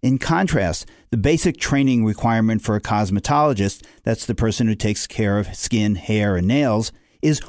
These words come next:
one thousand five hundred and seventy hours, plus an average of one thousand and eighty mandated apprenticeship hours, for a total of two thousand six hundred and fifty hours for a newly minted cosmetologist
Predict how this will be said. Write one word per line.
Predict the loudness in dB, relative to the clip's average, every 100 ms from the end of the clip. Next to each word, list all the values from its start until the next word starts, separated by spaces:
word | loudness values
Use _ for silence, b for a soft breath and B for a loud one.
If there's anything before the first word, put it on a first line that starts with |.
| B
one | 2 2
thousand | 2 2 2 2 0
five | 2 2 2 2
hundred | 0 2 2
and | 2
seventy | 2 2 2 2 2
hours, | 0 -2 -8 B B
plus | 0 4 4 2 -6 b b b
an | 0
average | 2 2 2 0
of | 2
one | 2 2
thousand | 2 2 2 2
and | 2 2
eighty | 2 2 4
mandated | 4 4 4 2 2 2 2
apprenticeship | 0 0 0 2 2 0
hours, | 0 0 -2 -6 b b b
for | -2 0
a | 2
total | 2 2 2
of | 0
two | 2 2
thousand | 4 2 2 2 0
six | 0 0 2
hundred | 2 2
and | 0
fifty | 0 0 2 2
hours | 2 2 0 B B
for | -4 0
a | 2
newly | 4 4 4
minted | 4 2 0 -2
cosmetologist | 0 0 0 0 2 2 2 2 -2